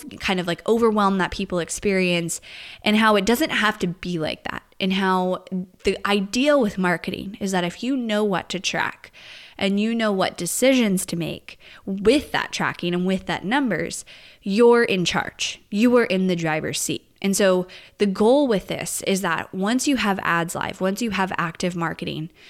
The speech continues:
I want you to, number one, understand that marketing is a game of constant refinement.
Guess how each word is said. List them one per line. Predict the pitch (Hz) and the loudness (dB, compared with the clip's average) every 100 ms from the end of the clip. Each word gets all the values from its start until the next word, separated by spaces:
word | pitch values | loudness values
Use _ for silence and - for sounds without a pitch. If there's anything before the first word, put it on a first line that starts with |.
| - - - | -20 -20 -4
I | 208 | -2
want | 220 254 | 0 0
you | 240 214 | -2 -4
to, | 202 196 | -4 -4
number | 190 185 180 | -4 -2 -4
one, | 175 151 170 190 - | -2 -4 -4 -8 -2
understand | 196 190 185 - 175 165 165 - | 0 2 0 0 0 0 -4 -2
that | 175 160 151 - - _ - | 0 0 -4 -14 -20 _ -2
marketing | 208 233 311 339 | 0 2 2 4
is | 311 | 4
a | 240 | 2
game | 185 175 165 175 220 - | 0 -2 -2 -2 -4 -4
of | 185 | -6
constant | - - 175 170 - 165 - | -6 -2 0 0 -2 -4 -6
refinement. | - 156 123 110 120 | -10 -6 -6 -6 -8